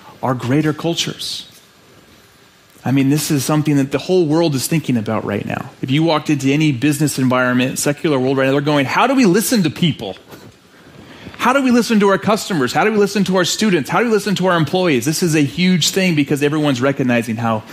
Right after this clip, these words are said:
completely dis-, disastrous not listening is. And the church, I believe, really should be the, the leaders in how we listen well.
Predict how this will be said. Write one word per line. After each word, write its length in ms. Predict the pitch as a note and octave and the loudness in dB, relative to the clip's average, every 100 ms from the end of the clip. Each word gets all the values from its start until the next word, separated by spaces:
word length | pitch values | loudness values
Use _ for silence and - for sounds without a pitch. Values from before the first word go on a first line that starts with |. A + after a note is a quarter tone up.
| - - | -18 -6
completely 560 | B2+ - D3+ E3 C3 | -4 0 0 2 0
dis-, 360 | A2 A#2 A2 - | 0 -2 -2 -4
disastrous 720 | B2 A2+ B2 C3+ - A2+ - | -2 0 0 -2 -6 -8 -4
not 180 | A#2 A#2 | -4 -2
listening 420 | A2 - G2 F#2 | -4 -4 -6 -6
is. 420 | G1+ - - - - - - - - - - | -8 -10 -12 -12 -16 -20 -20 -20 -20 -20 -6
And 120 | B2+ | -2
the 40 | C3 | 0
church, 380 | - F#3 E3 D3+ | 2 0 2 0
I 80 | |
believe, 420 | C#3+ C3+ C#3 B2+ A#2 | 0 2 2 2 2
really 220 | D3+ D3+ | 2 2
should 300 | - D#3 B2+ | 0 -2 -2
be 160 | B2+ | -2
the, 240 | A#2+ A#2+ A2+ - - | 0 0 -2 -8 -10
the 100 | B2 | -4
leaders 560 | A#2 C3+ E3+ D3+ C3+ A2+ | 0 2 4 2 2 0
in 100 | B2 | -2
how 300 | A#2 C3+ C#3 | 0 0 2
we 140 | C#3 | 2
listen 400 | B2+ C3 - A2+ | 2 0 -2 -2
well. 380 | G#2+ G#2+ C2+ - | 0 0 -2 -8